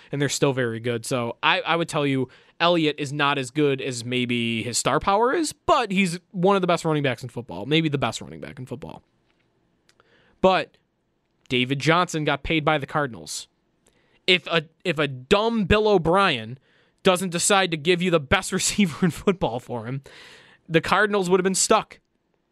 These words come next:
The Jets gave Le'Veon Bell a monster contract at running back. They already are, like, done with that, aren't they? And it never got off the ground. Did it ever work?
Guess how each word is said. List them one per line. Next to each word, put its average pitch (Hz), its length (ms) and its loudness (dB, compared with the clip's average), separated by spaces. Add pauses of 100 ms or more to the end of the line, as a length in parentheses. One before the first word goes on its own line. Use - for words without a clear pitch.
(680)
The 165 100 2
Jets 214 580 0 (360)
gave 185 180 4
Le'Veon 190 580 2
Bell 175 320 2
a 151 120 -2
monster 180 560 0
contract 165 500 0
at 160 80 -6
running 147 220 0
back. - 320 -12 (1400)
They 170 180 4
already 214 420 4
are, 165 160 4
like, 151 280 -2
done 220 200 4
with 156 120 -4
that, 160 400 2
aren't 165 200 0
they? 247 220 2 (1300)
And 190 140 4
it 202 100 0
never 202 300 2
got 202 140 4
off 190 140 2
the 180 80 -4
ground. 147 340 0
Did 165 120 0
it 180 60 4
ever 196 220 4
work? 220 380 2